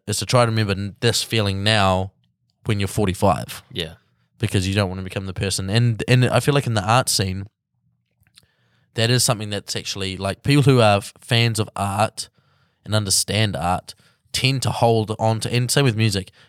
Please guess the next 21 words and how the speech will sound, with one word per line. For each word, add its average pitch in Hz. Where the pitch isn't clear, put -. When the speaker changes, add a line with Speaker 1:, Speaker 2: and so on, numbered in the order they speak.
Speaker 1:
tend 123
to 117
hold 107
on 107
to 107
that 95
throughout 101
their 95
lives. 92
They 110
just 98
happen 104
to 95
be 98
in 98
the 95
minor-, 95
minority 95
of 90
people 92
because 87